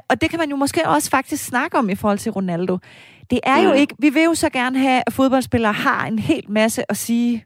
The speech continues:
Speaker 1: om, hvordan det
Speaker 2: Mm.
Speaker 1: var, og hvad de oplevede og følte, og derhjemme, og hvad de tænker om det ene og det andet. Men
Speaker 2: Ja.
Speaker 1: nogle af dem har jo ikke altid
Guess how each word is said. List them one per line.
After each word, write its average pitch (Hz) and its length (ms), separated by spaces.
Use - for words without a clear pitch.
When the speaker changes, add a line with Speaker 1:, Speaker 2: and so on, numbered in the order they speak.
Speaker 1:
om, 185 340
hvordan 214 340
det 208 120
Speaker 2:
Mm. 190 60
Speaker 1:
var, 202 340
og 190 120
hvad 220 140
de 208 120
oplevede 202 580
og 185 60
følte, 220 560
og 180 240
derhjemme, 220 560
og 190 100
hvad 214 140
de 226 80
tænker 226 300
om 220 80
det 196 200
ene 208 100
og 208 40
det 202 80
andet. 151 240
Men 220 140
Speaker 2:
Ja. 220 140
Speaker 1:
nogle 339 340
af 208 80
dem 190 140
har 330 360
jo 277 120
ikke 175 380
altid 196 400